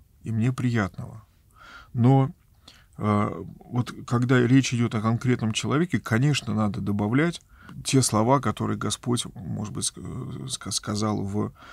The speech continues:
Гефсиманском саду отцу: «Не моя воля, но твоя да будет». Или в молитве «Отче наш»:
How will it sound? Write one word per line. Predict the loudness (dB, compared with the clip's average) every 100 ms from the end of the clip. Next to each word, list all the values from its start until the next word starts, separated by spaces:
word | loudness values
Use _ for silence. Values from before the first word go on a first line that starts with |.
| -14 -8
Гефсиманском | -4 0 0 0 0 -2
саду | -2 -2 -2 -4 -6
отцу: | -8 -6 -6 -6 -4
«Не | 0
моя | 0 2 2
воля, | 2 0 0
но | -2
твоя | -2 -2 0
да | -2
будет». | -2 -2 -4 -12 -20 _ -20 -20 -20 -20 -20 _
Или | 0 4
в | 4 2 0
молитве | 2 4 2 0
«Отче | 0 0 0
наш»: | 0 0